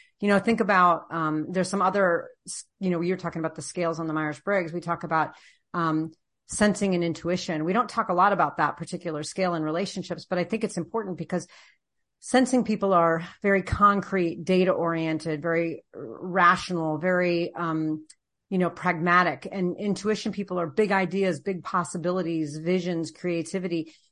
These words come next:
And when you're thinking about things like even planning a vacation, you know, you may have a partner who's very sensing, who wants to, like, "Okay, this isn't very,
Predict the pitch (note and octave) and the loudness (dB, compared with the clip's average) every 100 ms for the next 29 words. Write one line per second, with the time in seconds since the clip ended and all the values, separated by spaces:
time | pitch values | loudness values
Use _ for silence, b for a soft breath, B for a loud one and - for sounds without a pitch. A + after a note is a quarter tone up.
0 | - G#3 G#3+ G#3+ F#3+ A#3 D4+ C#4 G#3+ F#3 | -2 2 2 2 0 0 0 0 -2 2
1 | F3 E3+ - F#3 F#3 F3+ E3 D#3 _ _ | 2 2 0 0 0 0 0 -2 _ _
2 | _ _ _ _ _ _ - A#3+ C4+ - | _ _ _ _ _ _ 0 4 4 2
3 | A3+ A#3 A3+ F#3+ F3+ G#3+ B3+ - - - | -2 -2 0 0 -2 -2 -6 -8 -12 -14
4 | _ _ _ _ _ _ - G3 G#3 G3+ | _ _ _ _ _ _ -2 2 4 4
5 | G3 A3 G#3+ G#3 F3 - G#3+ F#3 F3 F#3 | 2 2 2 0 0 0 0 0 -2 -2
6 | D#3 F3+ E3+ A3 G#3+ F#3 F3+ F3+ E3+ E3+ | 2 2 2 -2 -4 -4 -2 -2 -2 -2
7 | - - E3 D#3 D3+ - F#3 G3 F3+ D3 | -6 -6 -4 -4 -6 -8 -4 0 0 0
8 | D3 F3+ E3 E3+ F3 F3 E3+ E3 | -6 -8 -6 -6 -4 -2 0 0